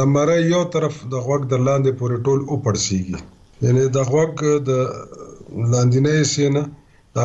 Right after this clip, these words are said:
مرۍ او د زنې تر سیسې پورې دا مخ دا وپړسېږي.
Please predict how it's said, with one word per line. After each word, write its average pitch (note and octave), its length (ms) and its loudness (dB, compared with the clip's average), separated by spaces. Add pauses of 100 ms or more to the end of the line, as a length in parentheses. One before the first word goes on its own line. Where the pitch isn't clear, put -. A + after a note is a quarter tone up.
(120)
مرۍ C#3 320 2 (420)
او A2 120 -2 (420)
د - 20 0 (160)
زنې C#3 300 2
تر A#2+ 100 0 (100)
سیسې B2 300 0 (120)
پورې A#2+ 260 2
دا A2 60 4 (120)
مخ A#2+ 120 2 (120)
دا A#2+ 100 0
وپړسېږي. G2+ 720 -2